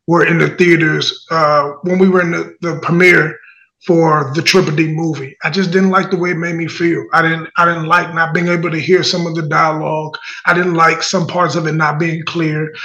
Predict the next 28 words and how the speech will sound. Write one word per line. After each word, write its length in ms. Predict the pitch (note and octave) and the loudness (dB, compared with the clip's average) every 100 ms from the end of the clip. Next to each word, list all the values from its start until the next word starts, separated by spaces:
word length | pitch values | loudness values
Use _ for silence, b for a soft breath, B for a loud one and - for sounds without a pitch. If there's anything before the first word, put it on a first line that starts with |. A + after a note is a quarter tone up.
| B - | B 0
I 80 | |
don't, 240 | E3+ E3 F3+ | 2 2 2
I 40 | |
didn't 240 | F3 F3 D3+ | 2 2 2
like 280 | F3 E3 | 2 2
the 120 | - - | -4 -2
interference 800 | F#3+ E3+ - F3+ F3+ F3 F3 D#3 | -2 -2 -4 2 2 4 0 -2
of 100 | D3+ | -6
the 80 | D3 | -6
wind 800 | D3 F#3 F#3 F3+ F3 E3+ E3+ D#3+ | -2 2 4 2 2 0 -2 -4
and 180 | D3 D3+ | -6 -2
all 240 | D3+ D#3 | 0 2
that 140 | D#3 D#3 | 0 -2
type 180 | D#3 | -6
of 60 | C3 | -6
stuff. 380 | - E3 E3 - | -4 -2 -2 -2
But, 260 | D#3+ E3 E3 B B | 0 0 -2 B B
you 160 | E3+ G3 | 2 4
know, 160 | G3 F3 | 4 4
obviously 480 | G3+ G3+ F#3+ E3+ F#3 | 4 4 2 4 0
when 180 | F3+ F#3 | 2 0
you 80 | F#3 | 0
know 240 | G3+ E3+ | 0 0
better, 180 | F3 E3 | 0 -2
you 120 | E3 | -2
do 180 | E3 E3+ | -4 -4
better, 220 | C#3+ B2 | -8 -8
right? 260 | C#3 D#3 | -4 -4